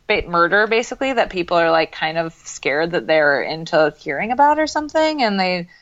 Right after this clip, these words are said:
also just use their platform to talk about a lot of other really serious things. And, um, yeah, those are two podcasts that I listen to. I don't, I'm not really much of a podcast listener, which,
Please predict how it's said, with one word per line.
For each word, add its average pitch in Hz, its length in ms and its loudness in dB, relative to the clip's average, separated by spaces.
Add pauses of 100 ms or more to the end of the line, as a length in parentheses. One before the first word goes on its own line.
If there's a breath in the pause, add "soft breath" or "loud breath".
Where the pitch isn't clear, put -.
(240 soft breath)
also 196 340 2
just 202 240 -4
use 175 340 -2
their 170 180 0
platform 165 640 -2
to 165 100 -12
talk 156 260 -2
about 147 280 2
a 147 40 0
lot 143 200 0
of 147 140 -6
other 156 340 0
really 117 320 -2
serious 104 500 -2
things. 107 480 -8
And, 151 540 -2 (560 soft breath)
um, 143 260 0
yeah, - 180 0
those 220 240 0
are 285 120 2
two 208 240 2
podcasts 156 480 0
that 139 80 0
I 120 80 2
listen 170 200 -4
to. - 160 -2
I 208 60 -2
don't, 302 240 2
I'm 254 160 0
not 269 340 -2
really 277 300 0
much 202 260 0
of 202 100 -6
a 180 60 -8
podcast 190 680 -2
listener, - 600 -4
which, 175 380 -2